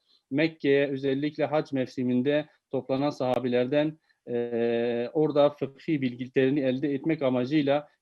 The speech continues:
birçok sefer yaptığını ve, e, ehli hadis anlayışını bu şekilde mezhebin egemen, e, faaliyeti olarak yapmak istemesi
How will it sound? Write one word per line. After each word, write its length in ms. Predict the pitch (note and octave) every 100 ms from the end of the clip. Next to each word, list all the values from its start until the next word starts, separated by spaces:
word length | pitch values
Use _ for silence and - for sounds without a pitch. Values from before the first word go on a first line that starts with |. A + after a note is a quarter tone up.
| -
birçok 360 | F3 E3+ D#3 -
sefer 300 | C#3 D#3 C3+
yaptığını 580 | A2+ - B2+ D3 F#3 - _ B2
ve, 300 | D3+ E3+ -
e, 340 | B2+ B2 B2+ E3+
ehli 340 | D#3+ F#3 E3 - -
hadis 400 | C#3 C#3+ G3 -
anlayışını 580 | B2+ C3 C3 B2 D3 E3+
bu 60 | F3
şekilde 460 | C3 B2+ C3+ D#3+
mezhebin 540 | D3+ B2+ C3+ C#3+ F3+ F3 - _
egemen, 500 | C3+ C3 C#3+ E3+ F#3 -
e, 560 | C3 B2 B2 B2 B2 B2
faaliyeti 400 | C3 C3 C#3 C#3
olarak 380 | D#3 D3+ E3 E3
yapmak 280 | C#3+ E3 D#3
istemesi 640 | - C3 C3+ C3 F#3 F#3+